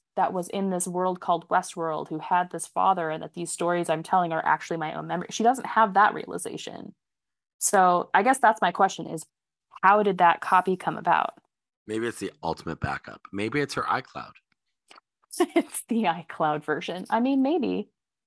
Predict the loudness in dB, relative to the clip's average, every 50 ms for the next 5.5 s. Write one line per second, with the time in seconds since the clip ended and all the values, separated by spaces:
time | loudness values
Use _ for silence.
0 | _ 0 0 2 2 0 0 0 0 0 2 4 6 6 4 4 4 4 4 4
1 | 2 -2 -6 -4 -4 -2 -2 -4 -4 -4 -4 -4 -2 -4 -4 -6 -8 -10 -12 -10
2 | -10 -10 -6 -6 -4 -4 -4 -6 -6 -6 -4 -2 -2 -4 -4 -2 2 4 4 4
3 | 2 0 -4 -2 0 0 0 0 -2 -4 -4 -6 -6 -6 -6 -6 -6 -8 -8 -8
4 | -8 -10 -14 -16 _ _ _ -16 -16 -16 _ _ -14 -10 -6 -4 -2 0 0 0
5 | 0 0 -2 -2 -4 -8 -8 -8 -12